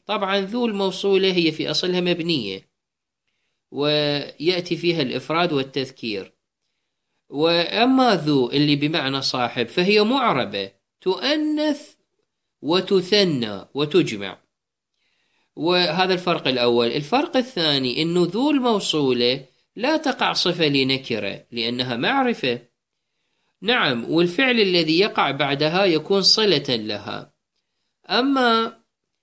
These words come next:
آه، ذو التي هي بمعنى صاحب، هاي توصف بها النكرة، و-، ويقع بعدها اسم معنى. هذه فرقين نقدر من خلالهن نفرق بين ذو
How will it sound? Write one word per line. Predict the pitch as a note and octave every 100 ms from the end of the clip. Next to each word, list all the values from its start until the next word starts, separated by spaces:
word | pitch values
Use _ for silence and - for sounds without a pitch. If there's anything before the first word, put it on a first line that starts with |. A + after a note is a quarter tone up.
| _ _
آه، | C3 C#3 C3+ C3 C3
ذو | C3 E3+ A3+ C#3
التي | D3 D#3 D#3 E3 E3 D#3+
هي |
بمعنى | D3 D3 G3 F#3 D#3+ C#3 A#2+
صاحب، | - F3+ F#3+ C#3 - B2+ C#3+ - _ _ _
هاي | C#3+ D3 D3
توصف | F3 A#3 C#4 B3
بها | A#3+ A3
النكرة، | F#3 C3+ A#2+ - G#2 G2+ - _ _ _ _ _ _
و-، | C3+ C#3+ D3 D3 C3+ -
ويقع | C3 C3 C3+ C#3+ F#3 F3+ A#2+
بعدها | C3 E3 E3+ F3 F3+ D#3+ F3+
اسم | F3 B3
معنى. | G3 C3 B2+ G#2+ G2+ G2 F#2+ G2 - _
هذه | D#3 F#3 F#3+
فرقين | F3 G3+ B3+ A#3+ D#3+ D#3+ E3 E3+ _ _ -
نقدر | F#3+ F#3+ E3+ D#3+
من | F#3
خلالهن | E3+ E3 A3+ B3+ G3+ F3+ E3+ D3
نفرق | D3+ F3+ E3+ D3 C3
بين | C3+ C3 A#2+
ذو | A#2 F#3+ D#3 -